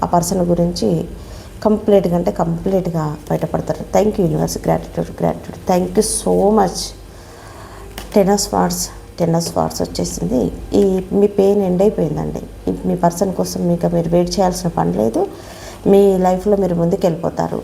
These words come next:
ఓకేనా? Two of wandsతో చక్కగా మీకు,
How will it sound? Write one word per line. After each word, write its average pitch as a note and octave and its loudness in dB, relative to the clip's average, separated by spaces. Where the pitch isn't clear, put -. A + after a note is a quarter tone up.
ఓకేనా? G#3+ 2
Two G#3 4
of G#3 6
wandsతో F3+ 0
చక్కగా F3 2
మీకు, A3 6